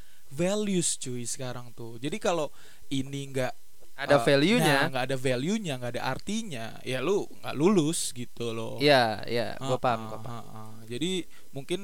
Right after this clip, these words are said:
Speaker 1: dari segi scene juga itu bisa jadi efeknya gitu loh.
Speaker 2: Nah.
Speaker 1: Nah, kalau film yang nggak ada values-nya, ya udah, nggak gua usah, nggak
Speaker 2: Ya,
Speaker 1: usah
Speaker 2: berarti,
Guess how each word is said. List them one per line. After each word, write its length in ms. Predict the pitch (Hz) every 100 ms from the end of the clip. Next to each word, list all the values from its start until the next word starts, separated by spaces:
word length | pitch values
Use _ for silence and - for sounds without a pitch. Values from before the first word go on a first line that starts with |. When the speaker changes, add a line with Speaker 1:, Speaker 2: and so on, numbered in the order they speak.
| 185
Speaker 1:
dari 380 | 135 123 123
segi 300 | 123 139 131
scene 400 | 127 - 147 147
juga 180 | 143 139
itu 240 | 170 - 175
bisa 220 | 131 127
jadi 360 | 120 120 117 117 117 -
efeknya 440 | - 127 131 131 139
gitu 200 | 160 170
loh. 300 | 131 120 135
Speaker 2:
Nah. 500 | - 147 147 135 127
Speaker 1:
Nah, 20 | 123
kalau 160 | 127
film 300 | 131 139 135
yang 160 | 127 123
nggak 100 | 117
ada 80 | 123
values-nya, 460 | 120 113 117 180
ya 120 | 214 123
udah, 340 | 123 175 143
nggak 120 | 156 127
gua 100 | 117
usah, 140 | -
nggak 240 | - - 120
Speaker 2:
Ya, 100 | 139
Speaker 1:
usah 140 | 120
Speaker 2:
berarti, 400 | 123 156 - 294